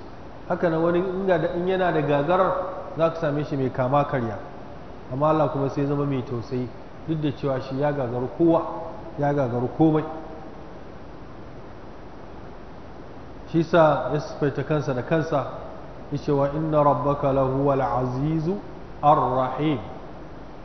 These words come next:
Haƙiƙa Ubangijinka lalle shi ne gagararre, ma'ana wanda ya gagaru kowa, ya gagaru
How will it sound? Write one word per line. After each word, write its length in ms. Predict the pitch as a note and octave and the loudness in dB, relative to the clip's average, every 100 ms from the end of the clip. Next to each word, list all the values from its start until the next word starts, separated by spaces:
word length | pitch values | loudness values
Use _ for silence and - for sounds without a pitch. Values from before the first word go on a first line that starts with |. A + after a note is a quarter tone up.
| - | -12
Haƙiƙa 480 | C3 - A3 G#3 F3+ | -12 -2 -2 0 0
Ubangijinka 480 | F3 F3+ F3+ E3+ C#3+ | 2 4 4 2 2
lalle 440 | D3+ A3+ A3+ A3 G#3+ | 2 2 6 6 6
shi 220 | - G#3+ | 0 2
ne 200 | G3 D#3+ C3 | 4 4 2
gagararre, 800 | C3+ D3 D3+ D#3 E3+ G#3 G#3+ G3+ - - - - - - - - | 4 6 6 4 4 4 4 2 0 -10 -12 -12 -12 -14 -12 -4
ma'ana 260 | D#3 F#3 | 0 2
wanda 180 | G#3 G#3 | 2 4
ya 80 | G3 | 4
gagaru 340 | G3 F3+ F#3 G3 - | 6 4 4 2 2
kowa, 360 | A#3 A#3+ B3+ - - - - - - - - - | 2 4 4 2 -4 -8 -10 -12 -12 -14 -12 -2
ya 100 | E3 | 2
gagaru 360 | E3 D3+ D3 | 4 4 2